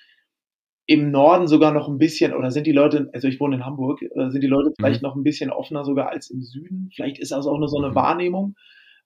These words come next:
Speaker 1: Ähm,
Speaker 2: Mhm.
Speaker 1: aber das ist natürlich ein, ein Riesenproblem und ich glaube, ich habe neulich noch ein Buch gelesen, also der Titel Deutschland, das Land der finanziellen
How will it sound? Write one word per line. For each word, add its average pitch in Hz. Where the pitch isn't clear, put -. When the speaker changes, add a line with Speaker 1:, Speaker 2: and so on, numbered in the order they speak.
Speaker 1:
Ähm, 131
Speaker 2:
Mhm. 113
Speaker 1:
aber 110
das 120
ist 131
natürlich 139
ein, 139
ein 131
Riesenproblem 160
und 170
ich 135
glaube, 143
ich -
habe 156
neulich 175
noch 170
ein 156
Buch 175
gelesen, 165
also 147
der 147
Titel 160
Deutschland, 156
das 131
Land 143
der 139
finanziellen 135